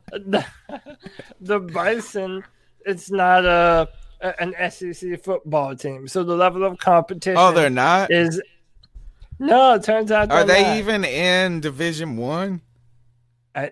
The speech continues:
Speaker 1: I think they're Division Two.
Speaker 2: Yeah.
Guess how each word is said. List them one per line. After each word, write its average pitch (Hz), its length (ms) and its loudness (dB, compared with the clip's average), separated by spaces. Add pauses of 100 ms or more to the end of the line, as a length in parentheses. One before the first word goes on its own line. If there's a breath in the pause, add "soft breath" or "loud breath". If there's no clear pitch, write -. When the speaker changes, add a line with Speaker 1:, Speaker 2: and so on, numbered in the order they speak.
Speaker 1:
I 151 100 0
think 165 260 -4
they're 185 120 4
Division 143 540 -2
Two. 135 440 -6 (420)
Speaker 2:
Yeah. 127 360 -4